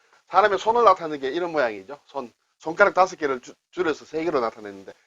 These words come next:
이것을 쫙 펴게 되면 이런 모양이 돼요. 그렇죠? 네, 이래서 이것은 뭐 특별한 소리도 잘 없습니다. 예.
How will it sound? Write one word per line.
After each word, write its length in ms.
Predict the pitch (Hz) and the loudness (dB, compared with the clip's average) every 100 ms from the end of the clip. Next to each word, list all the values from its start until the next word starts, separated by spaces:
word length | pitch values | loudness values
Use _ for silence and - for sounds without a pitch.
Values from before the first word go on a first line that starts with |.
| _ _ | _ _
이것을 280 | 175 233 196 - _ _ | -2 2 2 0 _ _
쫙 360 | - 170 180 180 | 0 6 6 6
펴게 240 | - 269 220 | 0 0 2
되면 260 | 151 127 _ _ _ | 2 -2 _ _ _
이런 200 | 151 165 | -2 0
모양이 260 | 180 156 107 | 2 2 0
돼요. 260 | 98 107 - _ | -4 -6 -10 _
그렇죠? 340 | 117 123 156 156 _ _ _ _ _ | -12 -10 -10 -12 _ _ _ _ _
네, 240 | - 104 101 | -12 -12 -6
이래서 340 | 143 151 127 - _ _ - | -6 -4 -4 -8 _ _ -6
이것은 360 | 160 190 151 123 _ _ _ | -2 0 -2 -4 _ _ _
뭐 100 | - - | -20 -16
특별한 340 | 208 247 240 | -4 0 2
소리도 320 | 254 254 147 | 4 2 2
잘 160 | 165 170 | 4 4
없습니다. 540 | 156 - 160 104 95 _ _ _ _ _ _ _ - | 4 -4 -8 -8 -10 _ _ _ _ _ _ _ -12
예. 200 | 104 95 | -10 -10